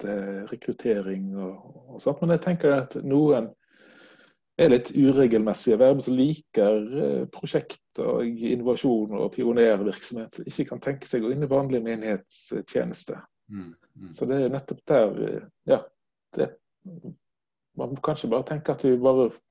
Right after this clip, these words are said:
Speaker 1: holder på med det tradisjonelle og gi for nok prester til det. Vi, det tror jeg blir feil, for det er noen som ikke er skrudd sammen sin. De vil drive med innovasjon og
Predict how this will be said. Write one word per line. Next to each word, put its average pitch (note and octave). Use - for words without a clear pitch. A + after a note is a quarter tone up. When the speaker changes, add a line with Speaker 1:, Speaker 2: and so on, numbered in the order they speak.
Speaker 1:
holder C3
på C3+
med A#2+
det G#2+
tradisjonelle A2+
og G2
gi G#2+
for -
nok -
prester -
til A2+
det. G#2+
Vi, A2
det -
tror C#3
jeg C3
blir B2
feil, G#2
for A#2+
det A#2
er -
noen A2+
som -
ikke A2+
er A#2+
skrudd -
sammen A#2
sin. B2
De C3+
vil G#2+
drive C#3
med A#2
innovasjon A2
og G2+